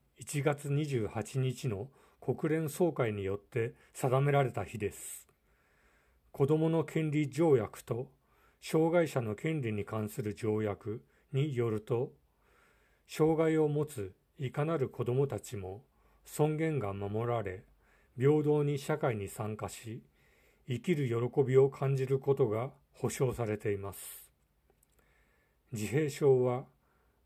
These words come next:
脳の発達の仕方の違いによる生まれつきのものです。三歳くらいまでに分かってくるようです。病気ではありません。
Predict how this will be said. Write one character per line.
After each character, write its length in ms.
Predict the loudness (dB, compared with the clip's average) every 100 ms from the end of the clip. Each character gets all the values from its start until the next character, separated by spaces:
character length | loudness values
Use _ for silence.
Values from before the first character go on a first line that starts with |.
| -4
脳 260 | 0 2
の 100 | 0
発 260 | 0 -4 -2
達 260 | -4 -2 -2
の 100 | -2
仕 160 | -2
方 220 | -2 0
の 80 | -2
違 400 | -2 -2 2 2
い 20 |
に 140 | 4 2
よ 160 | 2
る 240 | 0 -4 -6 _ _ -6
生 60 | 0
ま 180 | 4
れ 120 | 4 2
つ 160 | 0
き 120 | 0
の 80 | 0
も 120 | 2
の 140 | 0 -2
で 120 | -6
す。 380 | -10 -18 -20 -20 _ _ _ _ _ _ _ _ _ _ _ _ _ _ -12
三 260 | -4 -4
歳 240 | 0 0 0
く 160 | 0
ら 140 | 0 0
い 100 | -2
ま 180 | -4 -4
で 120 | -2
に 140 | -4 -6
分 220 | -4 -2
か 100 | -2
っ 60 | -2
て 140 | -6
く 140 | -8
る 100 | -8
よ 200 | -4 -6
う 40 | -6
で 100 | -12
す。 360 | -14 -18 -20 _ _ _ _ _ _ _ _ _ 0
病 220 | 0 0
気 100 | -2
で 120 | 0
は 180 | 0 -2
あ 60 |
り 80 | -6
ま 120 | -8
せ 180 | -10
ん。 20 | -12